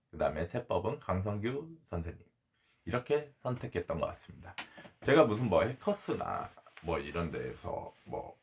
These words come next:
광고를 당연히 저한테 줄 일도 없겠지만, 그런 학원을 홍보하는 게 아니라 저는 그냥 제가 들었던 것을 거짓 없이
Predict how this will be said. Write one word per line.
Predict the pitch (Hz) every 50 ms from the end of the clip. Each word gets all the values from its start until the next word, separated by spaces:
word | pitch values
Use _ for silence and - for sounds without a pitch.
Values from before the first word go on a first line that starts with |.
| _ -
광고를 | - - 87 85 87 123 143 139 117 95
당연히 | - - 85 90 101 104
저한테 | 95 - 85 90 98 - 90 85
줄 | - - 87 87 101
일도 | 117 117 107 - -
없겠지만, | 80 - - - 92 87 - - - - 104 104 85 - - - - - - - - - - _ -
그런 | - 104 107 98
학원을 | 110 131 151 156 190 190 180 160
홍보하는 | 151 156 165 165 175 170 170 165 160 156
게 | 117
아니라 | 82 - - - - 92 117 120 - - - _ _ _ _ -
저는 | - 85 85 87 87 87 85
그냥 | 87 87 82 82 80 82
제가 | - - 95 90 95 92 87
들었던 | - - 85 85 - - - 85 78 76
것을 | - 82 78 - - 101 120 147 165 - - _ _ _ _ _ _ _ _ _ _ _ _ _ _ _ _ _ _ _ _ _ _ _ _ _ _ _ _ _ _ _ _
거짓 | - 90 85 92 107 104 -
없이 | - - - - - - 117 147 175 185 -